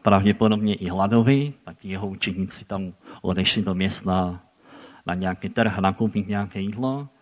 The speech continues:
A přichází, přichází žena, bylo to kolem poledne, kolem poledne. A Ježíš za-, začal, řekl:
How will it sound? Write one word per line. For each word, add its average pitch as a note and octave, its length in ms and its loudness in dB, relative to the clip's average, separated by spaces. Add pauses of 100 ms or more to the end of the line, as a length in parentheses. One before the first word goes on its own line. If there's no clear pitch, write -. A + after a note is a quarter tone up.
(200)
A - 80 -14
přichází, C#3 840 -2 (460)
přichází B2 440 2
žena, A#2 560 6 (560)
bylo G2 240 0
to G2+ 200 -2
kolem B2 380 2
poledne, C#3+ 560 0 (400)
kolem A2+ 280 4
poledne. A2 560 -6 (1000)
A F2+ 440 0 (920)
Ježíš B2+ 520 4
za-, C3 160 -10
začal, C3 520 0
řekl: C#3 300 0